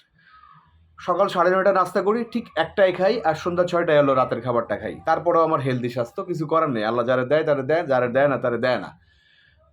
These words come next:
কথা হচ্ছে, আমি দেড়টায় ওই একটার দিকে খাওয়ার পর একটু ভাত ঘুম দিই, কিন্তু আজকে আর ভাত ঘুম দিই নাই, because হচ্ছে আমি খেলা দেখব।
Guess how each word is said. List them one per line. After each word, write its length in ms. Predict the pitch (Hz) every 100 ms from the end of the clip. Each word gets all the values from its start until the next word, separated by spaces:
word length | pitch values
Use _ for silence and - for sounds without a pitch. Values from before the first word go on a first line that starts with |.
| -
কথা 200 | 170 226
হচ্ছে, 260 | 233 247
আমি 140 | 233 202
দেড়টায় 640 | 185 202 - 202 175 226 - _ 151
ওই 320 | 170 180 -
একটার 320 | 185 - 226
দিকে 200 | 226 254
খাওয়ার 260 | 240 233 240
পর 140 | 262
একটু 200 | 262 247
ভাত 240 | 151 175 175
ঘুম 300 | 147 151 127
দিই, 100 | 175
কিন্তু 240 | 180 196
আজকে 240 | 190 -
আর 60 | 156
ভাত 180 | 139 147
ঘুম 220 | 147 143
দিই 100 | 135
নাই, 100 | 143
because 260 | 139 156 160
হচ্ছে 280 | 160 -
আমি 240 | 139 143 180
খেলা 280 | 135 127 117
দেখব। 240 | 98 -